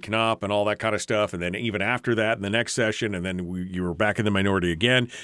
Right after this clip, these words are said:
It took the Senate a month to organize and everything else. What's your position on organization? Are you sticking,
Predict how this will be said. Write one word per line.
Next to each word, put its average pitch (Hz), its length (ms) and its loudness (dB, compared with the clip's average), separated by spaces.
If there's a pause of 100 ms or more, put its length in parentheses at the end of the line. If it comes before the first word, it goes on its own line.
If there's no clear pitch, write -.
It - 120 -2
took 131 180 0
the 90 120 -2
Senate 147 300 2
a 87 60 -4
month 139 400 2
to 151 120 2
organize 135 640 2
and 123 100 -2
everything 127 340 0
else. 123 160 -2 (320)
What's - 200 2
your 214 80 2
position 139 440 2
on 117 120 4
organization? 107 640 2
Are 90 40 0
you 120 160 2
sticking, 170 460 2